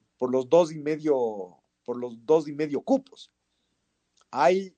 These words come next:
eh, eh, siete equipos peleando por esos dos y medio cupos, eh, eh, con diferentes realidades, ¿no? Tan-, tanto es así que, por ejemplo, uno, uno no deja de,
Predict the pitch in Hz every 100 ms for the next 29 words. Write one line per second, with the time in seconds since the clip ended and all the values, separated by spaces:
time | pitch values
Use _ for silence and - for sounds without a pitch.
0 | _ - 104 98 92 90 82 _ _ _
1 | _ _ _ - - _ - - 220 330
2 | - 156 - 123 107 - 131 139 135 123
3 | 131 127 131 117 135 123 123 117 110 -
4 | 92 - - - _ _ - 62 55 -
5 | _ _ _ - - 190 196 214 240 285
6 | 302 262 226 233 233 143 123 185 202 _
7 | _ _ _ 208 214 - _ 220 220 214
8 | 185 214 208 185 156 185 185 185 175 185
9 | - _ _ 175 196 196 226 214 214 208
10 | 151 131